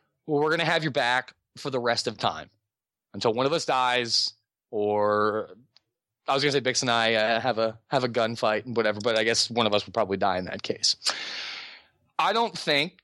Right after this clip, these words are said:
I mean, Bix, we, we agreed on this rather quickly when we started thinking about how we would do our first Law and Order topic. I don't think when you talk about Law and Order with other Law and Order fans that there is a more stereotypical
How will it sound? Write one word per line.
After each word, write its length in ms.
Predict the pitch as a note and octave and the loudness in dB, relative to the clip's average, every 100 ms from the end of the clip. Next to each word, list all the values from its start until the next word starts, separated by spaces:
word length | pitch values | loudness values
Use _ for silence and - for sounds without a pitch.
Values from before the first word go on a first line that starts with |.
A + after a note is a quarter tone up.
| - | 0
I 120 | D3 | 0
mean, 160 | B2 G2+ | 0 0
Bix, 260 | D3 C#3+ | 0 0
we, 220 | C#3 C3 C3 | 0 0 2
we 140 | C#3 | 0
agreed 280 | B2 B2+ B2+ | 0 0 2
on 80 | B2 | 2
this 180 | B2 | 2
rather 280 | B2+ C3+ C3 | 2 0 0
quickly 500 | - F3 D3+ D3+ D3 | -2 -4 -2 0 2
when 160 | D#3 C#3+ | 2 2
we 80 | C3 | 2
started 540 | - C3 C3 B2+ A#2+ | 2 2 2 2 0
thinking 400 | - C3 C3 B2+ | -2 -2 0 0
about 420 | A#2 A#2+ A#2 A#2 _ - - | 0 2 2 0 _ -10 -2
how 240 | - C3+ | 2 2
we 80 | C#3 | 2
would 140 | C#3 | 0
do 160 | B2+ C3+ | 0 2
our 120 | B2+ | 0
first 360 | - C3+ A#2+ B2+ | 0 0 0 0
Law 240 | B2 A#2+ | 0 0
and 100 | A#2+ | 0
Order 300 | A2+ A2+ A#2 | 0 2 0
topic. 560 | - G2+ G2 G#2+ G#2+ - _ _ _ _ _ _ _ _ _ _ _ _ E4+ | 0 0 2 2 0 -8 _ _ _ _ _ _ _ _ _ _ _ _ -2
I 200 | E4 G3 | 2 2
don't 240 | G3+ G3+ | 2 0
think 540 | - - - D3 C#3+ - - | -4 -8 0 2 2 -2 -6
when 160 | E3 | -2
you 80 | D3+ | -2
talk 300 | B2+ C#3 C3+ | 0 -2 0
about 200 | C#3 C3 | 0 0
Law 220 | C#3 B2 | 2 0
and 100 | B2+ | 0
Order 400 | A#2 A#2 A#2 A#2 | 0 2 2 2
with 200 | A2+ A#2 | 0 0
other 200 | A#2+ A#2 | 0 2
Law 240 | A2+ A2 A2 | 2 2 2
and 80 | A2 | 2
Order 240 | A2 A2+ | 0 0
fans 600 | A2+ G#2+ G2 G2+ G2+ F#2+ | 0 0 0 0 0 0
that 160 | A#2 - | -2 0
there 160 | A#2 | 0
is 100 | A#2 | 2
a 120 | A#2+ | 2
more 680 | A#2 A#2 A#2 A2+ A2 A2 G#2+ A2 - - - - - _ _ _ _ - - - - - _ _ - | 2 2 2 2 2 2 0 -2 -14 -20 -20 -20 -20 _ _ _ _ -8 -8 -8 -20 -20 _ _ -2
stereotypical 1080 | - A3 A3 A3 G#3 G3 F#3 F3 F3 E3 | 0 2 4 4 2 0 0 2 4 4